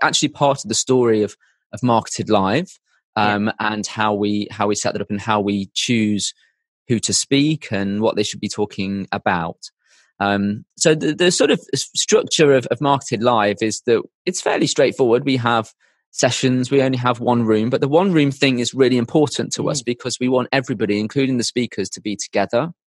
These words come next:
Speaker 2: I think
Speaker 1: I don't
Speaker 2: so.
Speaker 1: have
Speaker 2: I
Speaker 1: a
Speaker 2: like
Speaker 1: green
Speaker 2: that.
Speaker 1: room or, uh, a separate area for, for speakers. I don't want them coming in, doing their thing and then, and then going away,
Speaker 2: Mm.
Speaker 1: because yes,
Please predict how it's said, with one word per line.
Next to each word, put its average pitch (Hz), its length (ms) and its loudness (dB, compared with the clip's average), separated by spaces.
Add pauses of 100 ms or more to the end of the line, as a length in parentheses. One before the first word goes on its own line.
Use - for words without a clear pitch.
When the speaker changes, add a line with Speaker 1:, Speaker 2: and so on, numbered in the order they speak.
(180)
Speaker 2:
I 135 120 -6
think 123 300 -6
Speaker 1:
I 120 60 2
don't 113 120 -2
Speaker 2:
so. - 40 -20 (140)
Speaker 1:
have 110 200 -2
Speaker 2:
I 131 40 -8
Speaker 1:
a 135 40 -8
Speaker 2:
like 127 200 -2
Speaker 1:
green 113 320 -2
Speaker 2:
that. 113 60 -6
Speaker 1:
room 139 400 -2 (300)
or, 104 460 2 (100)
uh, 107 200 0
a 95 60 -4
separate - 460 -2
area 113 360 0
for, 107 280 -2
for 117 120 -10
speakers. 123 680 -2
I 104 100 0
don't 123 160 2
want 110 200 -2
them 110 140 -4
coming 113 400 -4
in, 117 360 0 (300)
doing 113 220 2
their 107 140 0
thing 110 280 -4
and 107 100 -2
then, 107 340 -4 (100)
and 107 100 -6
then 101 120 -6
going 107 280 0
away, 98 540 0
Speaker 2:
Mm. - 320 -18
Speaker 1:
because 123 500 0 (320)
yes, 147 320 2